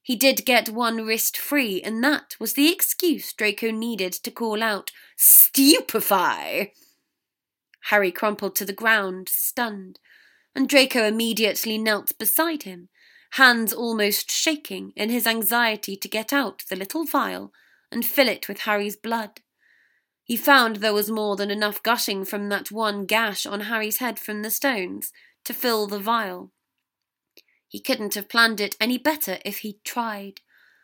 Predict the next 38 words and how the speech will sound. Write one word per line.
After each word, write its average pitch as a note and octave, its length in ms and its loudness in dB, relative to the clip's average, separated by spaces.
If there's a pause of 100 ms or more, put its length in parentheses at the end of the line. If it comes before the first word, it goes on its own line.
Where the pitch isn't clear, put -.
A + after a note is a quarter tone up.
(440)
He C4+ 180 0
had B3+ 200 2
a A3+ 40 -2
deep G#3+ 300 -2
satisfaction A3 840 0
as G3 180 -4
he A#3 120 -2
pocketed A#3 500 -6
it, - 300 -16 (480)
feeling A3 340 0
like, G3 500 2
for G#3+ 120 -6
the A3+ 100 -4
first C#4 340 4
time B3+ 240 0
in A#3+ 60 -2
his B3 180 -2
life, D4+ 460 -4 (380)
he'd A#3+ 300 0
genuinely G#3 540 2
gotten G3 360 0
the G3 60 -2
better A3 300 0
of F#3 180 -4
Harry G3 260 -2
Potter, - 460 -8 (480)
even A#3+ 260 2
if C4 120 0
it C#4+ 120 -4
was C4+ 280 2
all A#3+ 360 -4
still A3+ 340 -2
an E3+ 120 -4
attempt G#3+ 500 -6
to G#3+ 100 -4
save G#3+ 440 -2
Harry's G#3 400 -6
life. B3 440 -12